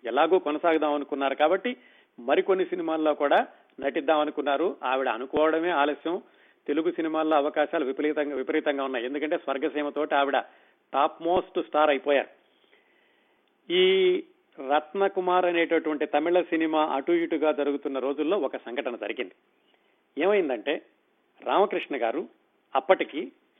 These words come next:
ఈ నాగయ్య గారు ని-, నిర్మిస్తున్నటువంటి త్యాగయ్య అనే సినిమాకి అసిస్టెంట్ డైరెక్టర్గా పనిచేస్తున్నారు. ఆ అసిస్టెంట్ డైరెక్టర్గా పనిచేస్తున్నప్పుడు నాగయ్య గారు ఒక మాట అడిగారు రామకృష్ణ గారిని,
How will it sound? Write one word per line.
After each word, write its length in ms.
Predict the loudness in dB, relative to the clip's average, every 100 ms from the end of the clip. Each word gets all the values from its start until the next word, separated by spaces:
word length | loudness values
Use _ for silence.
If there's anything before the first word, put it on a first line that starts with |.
| _ _ _ _ _ -4
ఈ 220 | 0 2
నాగయ్య 480 | 2 2 6 6 6
గారు 400 | 6 6 6 2 -4 _ _ _ _ _ _
ని-, 160 | -4 -4
నిర్మిస్తున్నటువంటి 920 | -2 -2 0 -2 -2 -2 -2 -2 -4 -6
త్యాగయ్య 580 | -4 -2 0 2 2 2
అనే 220 | 0 -4
సినిమాకి 380 | -4 -4 -2 -2
అసిస్టెంట్ 400 | -4 -6 -4 -4
డైరెక్టర్గా 480 | -2 -4 -6 -4
పనిచేస్తున్నారు. 680 | -4 -6 -6 -10 -8 -8 -8 -10 _ _ _ _ _ _ _ 2
ఆ 140 | 4
అసిస్టెంట్ 420 | 6 2 -2 -2 2
డైరెక్టర్గా 480 | 2 2 2 2
పనిచేస్తున్నప్పుడు 840 | 4 2 -2 -4 -4 -6 -4 0 4 6 6 2 0 -8 _ _ _ -8
నాగయ్య 380 | 0 4 4 4
గారు 220 | 2 2
ఒక 380 | 2 2 -2 -2
మాట 260 | -2 -2
అడిగారు 260 | -2 0 0
రామకృష్ణ 480 | 0 -4 -8 -8 -4
గారిని, 260 | -4 -6